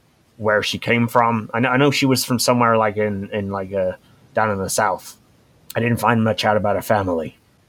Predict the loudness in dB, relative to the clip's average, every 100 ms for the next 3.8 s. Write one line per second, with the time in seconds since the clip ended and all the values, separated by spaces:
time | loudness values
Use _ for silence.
0 | _ -8 -4 -6 -6 -6 -6 -8 -4 -4
1 | -2 -2 0 0 -2 -8 -10 -8 -4 -6
2 | -8 _ _ _ _ _ _ _ _ _
3 | -6 -4 -6 -8 -6 -6 -8 -16